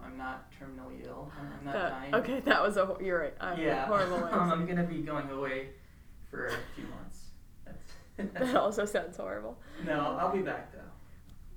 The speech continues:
Speaker 2: Hidden in disguise, yeah. We'll be going underground for a while on
Speaker 1: Yeah.
Speaker 2: the podcast until,
Speaker 1: We're,
Speaker 2: uh,
Speaker 1: we're still broadcasting from parts unknown, but,
Speaker 2: Yeah.
Speaker 1: um, parts will really be unknown,
Speaker 2: Yeah.
Speaker 1: I guess.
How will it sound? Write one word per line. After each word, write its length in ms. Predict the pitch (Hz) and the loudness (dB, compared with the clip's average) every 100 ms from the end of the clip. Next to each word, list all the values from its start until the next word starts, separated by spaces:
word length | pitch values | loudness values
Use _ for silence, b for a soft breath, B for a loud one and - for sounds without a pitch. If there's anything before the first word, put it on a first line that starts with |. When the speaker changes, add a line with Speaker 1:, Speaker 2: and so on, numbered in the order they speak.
| - - - - | -12 -14 -14 -2
Speaker 2:
Hidden 280 | 233 190 185 | -2 0 -4
in 120 | 170 | -8
disguise, 380 | 175 165 151 165 | -10 -10 -8 -6
yeah. 100 | 156 | -4
We'll 160 | 180 | -2
be 100 | 190 | 2
going 260 | 220 240 226 | 6 8 8
underground 560 | 196 196 165 170 165 165 | 4 4 4 4 2 0
for 140 | 175 | 0
a 100 | 165 | 2
while 380 | 165 165 160 160 - | 0 0 0 -2 -4
on 40 | |
Speaker 1:
Yeah. 180 | 143 180 | -2 -2
Speaker 2:
the 80 | 175 | -2
podcast 680 | 175 175 170 180 165 175 - | 0 0 0 -2 -4 -6 -4
until, 460 | 175 180 170 160 160 | -4 -2 -2 0 -2
Speaker 1:
We're, 60 | 160 | 2
Speaker 2:
uh, 80 | |
Speaker 1:
we're 100 | 156 | 4
still 340 | 151 - 240 226 | 4 2 2 2
broadcasting 640 | 196 190 185 175 170 156 | 0 -2 -2 -6 -6 -8
from 160 | 156 151 | -10 -8
parts 280 | 143 139 143 | -8 -8 -10
unknown, 500 | 131 123 127 131 - | -10 -8 -10 -10 -10
but, 220 | 196 170 | -8 -8
Speaker 2:
Yeah. 100 | - | -10
Speaker 1:
um, 180 | - - - - - - - - | -12 -14 -18 -20 -20 -20 -16 -12
parts 260 | 143 - | -10 -10
will 120 | 147 135 | -12 -10
really 300 | 135 131 - | -10 -10 -12
be 300 | - - - - | -14 -14 -14 -14
unknown, 280 | - - - - | -14 -14 -12 -10
Speaker 2:
Yeah. 200 | 185 165 170 - | -8 -8 -12 -16
Speaker 1:
I 40 | |
guess. 280 | 139 - - | -14 -14 -16